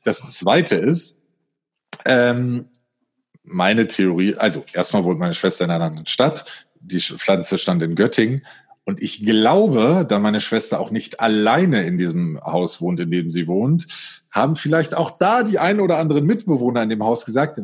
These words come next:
„Wenn noch mehr Pflanzen hier hinkommen, müssen wir entweder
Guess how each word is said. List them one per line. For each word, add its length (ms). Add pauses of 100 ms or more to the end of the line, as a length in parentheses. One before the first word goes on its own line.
„Wenn 200
noch 240
mehr 180
Pflanzen 460
hier 80
hinkommen, 580
müssen 300
wir 220
entweder 920